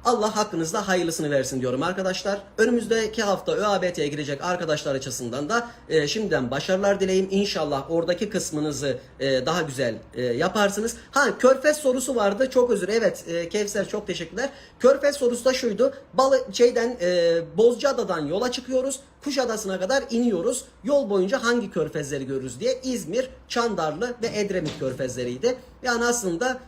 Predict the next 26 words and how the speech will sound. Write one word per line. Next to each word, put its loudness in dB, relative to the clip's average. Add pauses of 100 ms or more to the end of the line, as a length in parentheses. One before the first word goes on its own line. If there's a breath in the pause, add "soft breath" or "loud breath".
(140)
e, 4
diğer 4
seçeneklere -2
baktığımızda 0
diğerlerinden 0
de -2
çıkarabiliriz. 0 (180 loud breath)
Saros 2
olmaz 4
hocam 2
çünkü -6
Saros 0
kuzeydedir. 0
Yani -2
sen 0 (180)
Gökçeada, 0
Bozcaada'dan 2
aşağıya 2
iniyorsan, 0 (360 loud breath)
e, 2
bunlar 2
oranın 2
kuzeyinde. -2 (760)
He. 0 (400)
Dolayısıyla 2
da 0